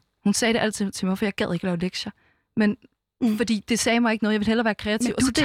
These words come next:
Speaker 2: tager
Speaker 1: med at tage
Speaker 2: ansvar.
Speaker 1: ansvar
Speaker 2: Du
Speaker 1: for
Speaker 2: tager
Speaker 1: egen
Speaker 2: ansvar.
Speaker 1: læring. Og det, da hun sagde det, det resonerede i mig alt med. For hun sagde, "Jeg er ligeglad med, om du laver lektier.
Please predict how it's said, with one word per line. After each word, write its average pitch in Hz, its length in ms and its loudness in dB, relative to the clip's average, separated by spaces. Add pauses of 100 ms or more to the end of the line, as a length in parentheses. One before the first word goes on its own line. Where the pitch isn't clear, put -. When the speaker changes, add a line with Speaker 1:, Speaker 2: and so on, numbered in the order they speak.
(100)
Speaker 2:
tager - 60 -
Speaker 1:
med 247 80 2
at 226 100 -4
tage 254 160 -2
Speaker 2:
ansvar. 226 320 0
Speaker 1:
ansvar - 240 -8
Speaker 2:
Du 254 40 -6
Speaker 1:
for 247 140 -2
Speaker 2:
tager 247 120 0
Speaker 1:
egen 220 120 2
Speaker 2:
ansvar. 233 180 0
Speaker 1:
læring. 202 320 -2
Og - 160 -4
det, 254 140 0 (460)
da 277 60 2
hun 262 140 2
sagde 285 220 -2
det, 254 160 -4
det 269 120 0
resonerede 262 420 2
i 254 60 0
mig 247 200 0
alt 247 200 0
med. 240 100 -2
For - 60 -6
hun 262 60 -4
sagde, 285 140 -2
"Jeg 294 80 2
er 285 40 0
ligeglad 320 260 2
med, 302 80 0
om 302 80 -2
du 302 60 -4
laver 254 160 -2
lektier. 302 280 -6